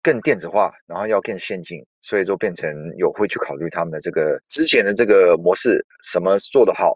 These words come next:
什么做得觉得应该可以进步。不管是麦当劳，这个美国有一个品牌叫这个 Focus Brands，他们是做 Jamba Juice、Auntie Anne's，还有这个一个另外一个公司叫 Yum Brand，Yum Brand 是做 Pizza Hut 跟这个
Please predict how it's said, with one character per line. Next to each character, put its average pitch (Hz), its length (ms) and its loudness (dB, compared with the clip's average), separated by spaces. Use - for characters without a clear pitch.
什 - 140 -8
么 92 100 -8
做 104 180 2
得 82 400 2
觉 90 100 -6
得 90 120 0
应 101 100 -6
该 101 140 0
可 101 100 -6
以 90 60 -4
进 90 240 -8
步。 - 180 -6
不 - 80 -6
管 107 160 -2
是 107 80 -10
麦 120 140 2
当 107 180 4
劳， 90 240 2
这 113 100 -10
个 95 180 2
美 87 160 -4
国 95 160 2
有 104 140 4
一 - 20 0
个 101 380 4
品 - 180 -18
牌 87 180 -4
叫 92 240 0
这 92 80 -6
个 87 220 0
Focus 120 420 -2
Brands， 101 340 -2
他 101 120 -4
们 104 100 -10
是 98 140 -12
做 90 360 2
Jamba 120 300 2
Juice、 113 640 -4
Auntie 110 340 -6
Anne's， 92 480 -2
还 90 120 -6
有 85 180 0
这 92 100 -8
个 82 320 0
一 113 100 -4
个 110 60 0
另 123 120 0
外 107 160 4
一 - 20 -2
个 - 120 -12
公 101 180 -4
司 107 100 -6
叫 98 160 4
Yum 117 240 2
Brand，Yum 107 480 0
Brand 107 220 0
是 107 80 -8
做 104 220 2
Pizza 131 240 0
Hut 120 280 0
跟 101 160 -4
这 101 80 -6
个 87 400 0